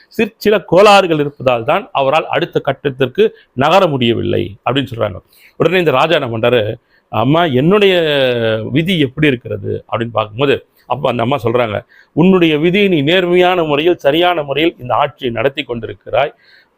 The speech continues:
நல்ல ஆலோசனை சொல்றதுக்கு வந்து தகுந்த மந்திரிகளை உடன் வைத்திருக்கிறாய். ஒரு பராக்கிரம ஆட்சியை நீ நடத்தி கொண்டிருக்கிறாய். உன்னுடைய வீரம் செறிந்த மண்ணாக உன்னுடைய மண் இருக்கிறது.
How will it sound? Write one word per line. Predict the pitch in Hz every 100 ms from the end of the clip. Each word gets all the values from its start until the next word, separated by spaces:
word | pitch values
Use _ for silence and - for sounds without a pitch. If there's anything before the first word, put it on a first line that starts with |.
| _ -
நல்ல | 120 165
ஆலோசனை | 143 151 180 160 151 147 - -
சொல்றதுக்கு | 139 131 123
வந்து | 135 147
தகுந்த | 127 143 165
மந்திரிகளை | 120 120 156 180 143
உடன் | 113 135
வைத்திருக்கிறாய். | 127 123 120 110 - 117 139 - _ _ -
ஒரு | 131 -
பராக்கிரம | 123 175 170 175 170 165
ஆட்சியை | 135 151 139 123
நீ |
நடத்தி | 110 120 143 131
கொண்டிருக்கிறாய். | 117 110 107 - 110 104 _ _
உன்னுடைய | 127 131 117
வீரம் | 107 175 185 156
செறிந்த | 156 175 170
மண்ணாக | 127 139 139 143
உன்னுடைய | 139 120 117 113
மண் | 101 139
இருக்கிறது. | 117 143 143 113 -